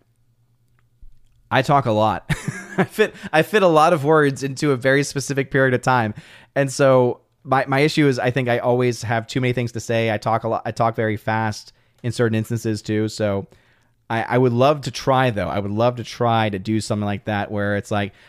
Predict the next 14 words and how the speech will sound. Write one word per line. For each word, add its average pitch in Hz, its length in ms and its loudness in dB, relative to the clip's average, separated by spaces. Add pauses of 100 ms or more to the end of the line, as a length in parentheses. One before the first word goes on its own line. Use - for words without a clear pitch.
(140)
all 123 60 2
right, 120 220 2
give 135 180 2
me 143 80 4
a 131 60 4
franchise 127 1040 2
that, 110 340 0
that 113 100 -4
you 113 140 -2
know 120 240 4
I've 113 220 0
seen, 117 560 -2 (480)
you 110 120 -4
know, 101 360 -6